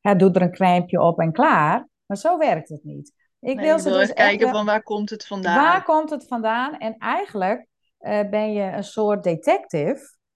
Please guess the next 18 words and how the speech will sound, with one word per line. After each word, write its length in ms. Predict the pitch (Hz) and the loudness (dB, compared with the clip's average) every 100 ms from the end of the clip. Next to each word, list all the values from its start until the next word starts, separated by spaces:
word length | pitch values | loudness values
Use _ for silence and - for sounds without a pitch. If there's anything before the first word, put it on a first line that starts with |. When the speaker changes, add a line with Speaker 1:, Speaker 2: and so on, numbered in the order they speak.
| _ _ _ _ _ | _ _ _ _ _
Speaker 1:
eh, 120 | - | -6
maar 200 | 196 214 | -2 0
dan 320 | 226 269 269 - | 2 0 -2 -6
in 160 | 262 | -6
je 100 | 262 | -4
eigen 400 | 226 240 285 226 | -4 -4 -6 -8
lijf. 380 | 165 254 370 233 | -8 -6 -8 -8
Dus, 400 | 190 220 233 240 | -2 -2 -4 -10
Speaker 2:
Ja. 500 | - 208 202 202 202 196 | -4 -2 0 0 0 -4
Speaker 1:
eh, 60 | 190 | -6
mijn 220 | - 208 | -6 -6
klanten 440 | 208 240 269 226 190 | -4 -4 -2 -4 -6
heb 160 | 196 | -6
ik 120 | 196 180 | -8 -6
dan 220 | 185 185 | -6 -4
inmiddels 440 | 190 196 247 220 | -2 4 4 4
al 160 | 185 170 | 0 -2
zo, 500 | - 214 208 220 | 2 4 6 4